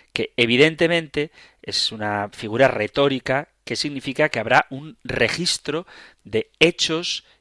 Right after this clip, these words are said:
y nombres, pero no que haya un libro físico. No debemos pensar que es literalmente un libro, un papiro, un pergamino, un papel, un libro encuadernado, ni desde luego un libro electrónico. De lo que se trata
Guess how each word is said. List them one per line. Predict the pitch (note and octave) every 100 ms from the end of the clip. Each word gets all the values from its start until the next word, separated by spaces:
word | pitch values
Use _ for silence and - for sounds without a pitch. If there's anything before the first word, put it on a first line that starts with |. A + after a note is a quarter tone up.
| _ -
y | C3 C#3+ - _
nombres, | A2+ A#2+ D3+ C#3+ C3 C3+ C#3 - - _ _ _ _
pero | - G#2 G2+
no | G2 A#2
que | - G2+
haya | G2+ F#2+
un | F#2+
libro | G#2+ G2 F#2+ F#2
físico. | - D#3+ - - - _ _ _ - _
No | G#2+ G#2 C3 -
debemos | G#2+ A2 C3 B2+ -
pensar | - A#2+ - C3 C3
que | A#2
es | B2 -
literalmente | C#3+ C3+ C3 - A#2 B2 A#2 B2+ A#2
un | A2+ A2+
libro, | C#3+ B2+
un | G#2+
papiro, | - G#2+ C#3 C#3 A2+
un |
pergamino, | A2 B2 A#2 G#2+ B2+ C#3 A2 -
un | A#2
papel, | - G#2 D#3 C#3 A2+
un | - A#2 A#2+
libro | B2 C3+ A#2+
encuadernado, | A2+ B2 A2 G#2 A2+ C#3+ C#3 F#2 - - _
ni | - G#2
desde | G#2+ G2+
luego | A2+ A#2 C3
un |
libro | B2 A2
electrónico. | G#2 G2 - C#3+ B2 A2+ - - - - - - - _
De | -
lo | A2 G#2
que | A#2 G#2 G#2 -
se | - -
trata | G#2+ D3 D#3 C#3 D3+